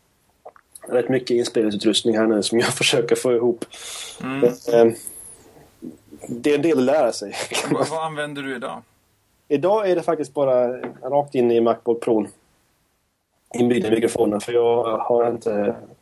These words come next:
Speaker 1: fått <laughs> den att fungera riktigt. Det är ett gammalt, stort, analogt mixerbord. Eh,
Speaker 2: Mm.
Speaker 1: tjugofyra kanals plus några till.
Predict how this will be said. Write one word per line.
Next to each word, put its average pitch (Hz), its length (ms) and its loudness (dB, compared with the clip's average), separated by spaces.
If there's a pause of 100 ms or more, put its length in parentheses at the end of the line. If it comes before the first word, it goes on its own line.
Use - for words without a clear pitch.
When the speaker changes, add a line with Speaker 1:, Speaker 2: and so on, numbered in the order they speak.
(140)
Speaker 1:
fått - 420 0
<laughs> - 240 2
den - 120 0
att 139 80 0
fungera 117 540 0
riktigt. - 400 -6 (960)
Det - 80 2 (120)
är 135 40 4
ett 131 100 -6
gammalt, 131 800 0 (100)
stort, - 720 -2
analogt - 800 0 (120)
mixerbord. 107 540 0 (640)
Eh, 117 220 0
Speaker 2:
Mm. 110 200 -2
Speaker 1:
tjugofyra 117 580 2
kanals 107 640 2 (520)
plus 120 280 2
några 113 180 4
till. 113 280 2